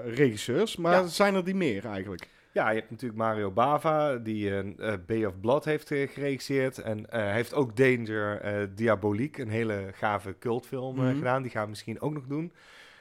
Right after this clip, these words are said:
Speaker 2: Eh, en hij heeft ook Black Sabbath, eh, gedaan.
Speaker 1: Hmm.
Speaker 2: Niet de band, maar de film.
Speaker 1: Dat snap ik.
Speaker 2: <laughs> Dan heb je nog Umberto Lenzi, die, eh, furore heeft gemaakt met Cannibal Ferox.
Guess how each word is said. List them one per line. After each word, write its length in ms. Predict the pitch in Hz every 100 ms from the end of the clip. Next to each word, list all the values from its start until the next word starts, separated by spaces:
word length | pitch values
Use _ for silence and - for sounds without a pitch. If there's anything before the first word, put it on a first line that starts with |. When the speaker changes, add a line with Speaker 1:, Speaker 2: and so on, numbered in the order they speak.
| _ -
Speaker 2:
Eh, 300 | 143 139 139
en 80 | 135
hij 140 | 143
heeft 180 | 147 143
ook 140 | 151 135
Black 200 | 143 -
Sabbath, 380 | 160 135 107
eh, 100 | 107 98 95 -
gedaan. 260 | 92 90 87
Speaker 1:
Hmm. 280 | 208 277 - - _
Speaker 2:
Niet 200 | 123 135
de 60 | 113
band, 280 | 110 110 -
maar 160 | 104
de 60 | 101
film. 260 | - 78 - _ - -
Speaker 1:
Dat 240 | 113 131
snap 260 | - 113 98
ik. 300 | 95 - -
Speaker 2:
<laughs> 1200 | 156 131 131 302 202 143 131 - 175 151 135 -
Dan 180 | 165 147
heb 180 | 147 156
je 60 |
nog 200 | 135 127 - - - -
Umberto 500 | 143 139 156 - 120
Lenzi, 500 | 139 214 185 220 165
die, 400 | 143 135 123 -
eh, 480 | 104 110 101 104 107
furore 540 | 107 - 120 135 147 117
heeft 180 | 110 -
gemaakt 280 | 107 101
met 160 | 101 -
Cannibal 380 | - 135 113 98
Ferox. 680 | - 175 170 170 - -